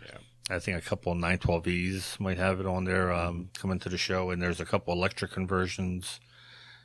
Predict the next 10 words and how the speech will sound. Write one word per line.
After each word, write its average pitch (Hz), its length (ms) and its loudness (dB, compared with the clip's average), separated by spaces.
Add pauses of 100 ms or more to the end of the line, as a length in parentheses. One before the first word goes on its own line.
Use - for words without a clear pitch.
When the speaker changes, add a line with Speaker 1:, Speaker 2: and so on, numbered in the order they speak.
(140)
Speaker 2:
And 85 180 -6
I 85 60 -6
think 123 220 -2
maybe 95 320 0
one 92 340 0
or 104 80 0
two, 104 460 0
uh, 87 200 2
L 98 200 4
S - 380 2